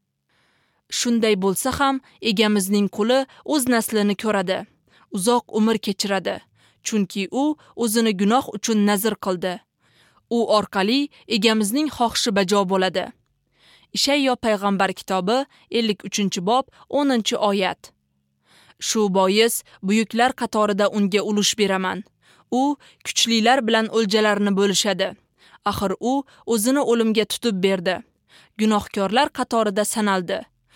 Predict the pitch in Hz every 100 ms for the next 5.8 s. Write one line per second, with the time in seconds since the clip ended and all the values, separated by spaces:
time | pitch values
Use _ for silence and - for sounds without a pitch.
0 | - _ - 220 214 196 214 254 208 196
1 | 190 - 208 269 294 _ - 240 262 269
2 | _ - 220 190 190 208 214 202 185 175
3 | - _ _ - - 214 202 - 247 190
4 | 247 302 240 - 247 240 - - 214 208
5 | - 208 208 202 - 196 180 190